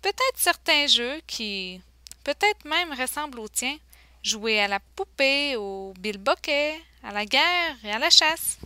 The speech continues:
Courir, s'amuser avec les chiens, imiter les grands. En fait, voilà quelques passe-temps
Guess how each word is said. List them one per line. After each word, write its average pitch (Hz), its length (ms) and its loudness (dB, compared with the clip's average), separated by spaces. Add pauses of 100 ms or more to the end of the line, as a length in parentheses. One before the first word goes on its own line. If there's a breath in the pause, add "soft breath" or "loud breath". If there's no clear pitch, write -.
(160)
Courir, 330 680 -6
s'amuser 247 480 -4
avec 277 220 -2
les 349 100 -2
chiens, 294 360 0 (360 loud breath)
imiter 320 340 0
les 349 140 0
grands. 269 300 -4 (720 loud breath)
En 311 120 0
fait, 269 500 2 (680 soft breath)
voilà 339 260 2
quelques 247 320 -4
passe-temps 233 720 -4